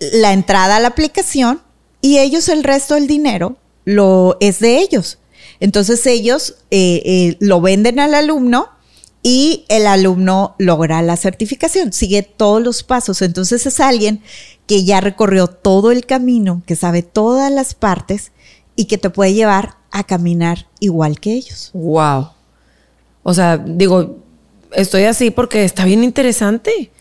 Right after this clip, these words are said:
Speaker 2: O
Speaker 1: Es,
Speaker 2: sea
Speaker 1: es un modelo de negocio muy interesante porque es, es un modelo de negocio, Karen,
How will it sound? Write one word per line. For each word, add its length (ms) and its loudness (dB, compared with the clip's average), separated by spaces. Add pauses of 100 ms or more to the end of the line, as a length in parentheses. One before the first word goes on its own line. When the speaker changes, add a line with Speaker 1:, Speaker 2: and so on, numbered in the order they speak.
(460)
Speaker 2:
O 80 -4
Speaker 1:
Es, 120 2
Speaker 2:
sea 160 0
Speaker 1:
es 160 -2
un 120 -2
modelo 340 2
de 80 2
negocio 560 0
muy 240 0
interesante 600 -2
porque 240 -4
es, 240 -4
es 200 -2
un 160 0
modelo 440 0
de 100 0
negocio, 800 -2
Karen, 440 -2